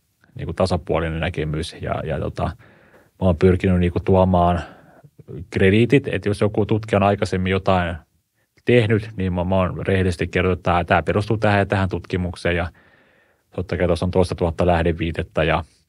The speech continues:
on kaiken niinku tiedon pystynyt niinku, tai todentanut mahdollisimman tarkasti, mistä se on peräisin ja antanut kunnian niille, joille se kuuluu.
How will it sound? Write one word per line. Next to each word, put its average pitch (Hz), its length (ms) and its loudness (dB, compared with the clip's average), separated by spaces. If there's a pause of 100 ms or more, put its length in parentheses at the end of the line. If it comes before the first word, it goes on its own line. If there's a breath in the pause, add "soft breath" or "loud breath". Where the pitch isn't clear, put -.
(120)
on 90 80 -12
kaiken 85 300 0
niinku 82 220 -4
tiedon 85 320 0
pystynyt 80 380 -4
niinku, 78 280 -6 (160)
tai 82 180 -2
todentanut 87 500 2
mahdollisimman 87 360 0
tarkasti, 87 360 0
mistä 82 220 -6
se 98 80 0
on 98 60 2
peräisin 85 540 0
ja 85 120 -2
antanut 95 300 -2
kunnian 90 360 2
niille, 85 200 2
joille 80 200 0
se 87 200 0 (680 soft breath)
kuuluu. 80 580 2